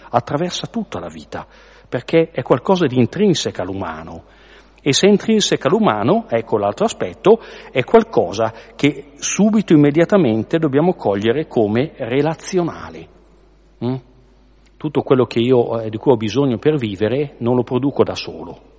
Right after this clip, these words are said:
Nessuno produce da sé neanche i beni essenziali per vivere,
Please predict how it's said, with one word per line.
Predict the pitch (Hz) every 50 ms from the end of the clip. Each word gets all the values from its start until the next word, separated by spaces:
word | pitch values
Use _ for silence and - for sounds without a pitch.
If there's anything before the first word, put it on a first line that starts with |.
| _
Nessuno | - 123 123 - - - 139 135 117
produce | - - 107 104 113 107 - - 110
da | 107 101
sé | - - 127
neanche | 117 110 123 151 170 160 -
i | 139
beni | 123 135 151 151
essenziali | 135 - - 131 117 107 - - 110 107 110 101
per | - 131 113
vivere, | 113 101 95 90 80 95 90 92 95